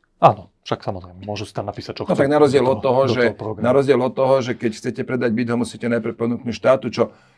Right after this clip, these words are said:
Speaker 2: čo tiež je
Speaker 1: To vás
Speaker 2: politický
Speaker 1: hnevá viac.
Speaker 2: postoj. No áno, lebo to je, to je, že extrémne silný zásah do osobného vlastníctva.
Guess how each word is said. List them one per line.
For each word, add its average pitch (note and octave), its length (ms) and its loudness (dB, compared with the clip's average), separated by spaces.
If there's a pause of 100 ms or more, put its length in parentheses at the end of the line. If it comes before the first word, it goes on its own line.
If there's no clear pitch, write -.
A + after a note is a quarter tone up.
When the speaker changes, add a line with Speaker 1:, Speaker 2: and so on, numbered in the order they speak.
Speaker 2:
čo A2+ 160 -2
tiež F#3 240 6
je C#3+ 80 8
Speaker 1:
To A#2 80 6
vás B2 140 8
Speaker 2:
politický A#2 180 4
Speaker 1:
hnevá A2+ 160 6
viac. G#2+ 160 0
Speaker 2:
postoj. B2 300 -4
No B2 100 -2
áno, D3+ 240 2
lebo C3 160 0
to A2+ 160 -4
je, A2 80 2
to - 140 -8
je, A2+ 100 0 (160)
že G#2+ 140 -4 (180)
extrémne C3+ 560 -4
silný B2+ 400 -4
zásah A#2 400 2
do G#2+ 160 -8
osobného A#2 460 -6
vlastníctva. G#2+ 640 -12